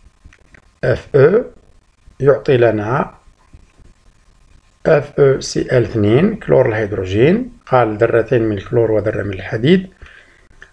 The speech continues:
زائد جزيء غاز الهيدروجين أش اثنين. هذا بالنسبة للوضعية الأولى. نمر إلى الوضعية الثانية،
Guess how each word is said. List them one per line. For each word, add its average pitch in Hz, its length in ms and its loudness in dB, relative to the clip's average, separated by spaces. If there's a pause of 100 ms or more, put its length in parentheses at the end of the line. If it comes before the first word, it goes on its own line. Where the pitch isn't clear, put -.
(200)
زائد 160 720 0 (580)
جزيء 120 540 2
غاز 127 420 2 (340)
الهيدروجين 120 880 0
أش 123 500 0 (120)
اثنين. 98 340 -2 (1000)
هذا 127 180 -4
بالنسبة 120 600 0
للوضعية 113 680 -2
الأولى. - 440 -6 (800)
نمر 175 240 4
إلى 127 280 0
الوضعية 107 400 -4
الثانية، 107 720 0